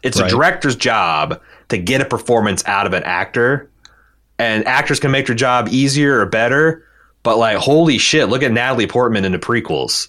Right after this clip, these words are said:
Speaker 1: That is
Speaker 2: Right.
Speaker 1: a woman who can act her ass off, and George Lucas gave her nothing.
Speaker 2: Mm-hmm.
Speaker 1: Um, so I don't, yeah, I don't, I don't, I don't blame the kid. I, I blame the, the character not being served by the, the concert of the actor and the director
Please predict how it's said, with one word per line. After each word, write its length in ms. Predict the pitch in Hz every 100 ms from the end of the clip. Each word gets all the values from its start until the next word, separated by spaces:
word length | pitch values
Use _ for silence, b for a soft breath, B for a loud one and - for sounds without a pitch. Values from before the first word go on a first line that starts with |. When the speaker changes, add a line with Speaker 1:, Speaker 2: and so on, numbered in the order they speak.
| _
Speaker 1:
That 240 | 131 151 -
is 120 | 117
Speaker 2:
Right. 60 |
Speaker 1:
a 40 | 120
woman 340 | 104 120 127
who 100 | 123
can 160 | 113 95
act 280 | 104 120 -
her 100 | 90
ass 340 | 104 123 -
off, 380 | 143 151 160 -
and 160 | 104
George 440 | 98 123 135 120 - - 90
Lucas 400 | 104 151 156 -
gave 180 | 117 110
her 140 | 104
nothing. 540 | 78 127 139 76 - -
Speaker 2:
Mm-hmm. 200 | 131 101 123 B B _ 117
Speaker 1:
Um, 580 | 113 107 98 92 85 82
so 160 | -
I 120 | 156 220
don't, 160 | -
yeah, 160 | 165 156
I 40 |
don't, 160 | 165 180
I 100 | 165
don't, 240 | 208 175 -
I 80 | 175
don't 180 | 185
blame 280 | 117 135 135
the 80 | 98
kid. 500 | - - 98 71 67 -
I, 220 | 110 107
I 100 | 104
blame 420 | 95 113 110 110
the, 240 | 101 98 90
the 60 | 98
character 400 | - 131 120 117
not 220 | 107 101
being 220 | 104 98
served 500 | 95 - 107 104 92
by 300 | 92 92 90
the, 360 | 87 90 87 85
the 120 | 90 90 -
concert 720 | - 127 110 - 104 98 -
of 440 | 98 92 90 87 80
the 180 | 87
actor 420 | 87 107 98 104 98
and 100 | 92
the 40 |
director 760 | 85 98 92 - 90 90 90